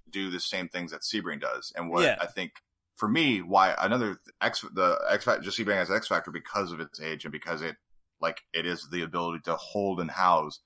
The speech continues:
Speaker 1: like, a almost nascar infield fan base, essentially, for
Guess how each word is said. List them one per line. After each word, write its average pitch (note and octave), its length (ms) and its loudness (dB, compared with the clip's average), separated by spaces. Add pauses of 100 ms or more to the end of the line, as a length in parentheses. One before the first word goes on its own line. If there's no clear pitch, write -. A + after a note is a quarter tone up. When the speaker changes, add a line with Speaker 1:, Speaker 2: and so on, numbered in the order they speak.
(200)
Speaker 1:
like, E2+ 200 -4 (160)
a F2 220 2
almost F#2+ 400 0
nascar F2+ 600 2
infield D#2+ 640 -4 (200)
fan A2 340 0
base, D2 480 -4
essentially, D#2 520 -6
for E2 360 -6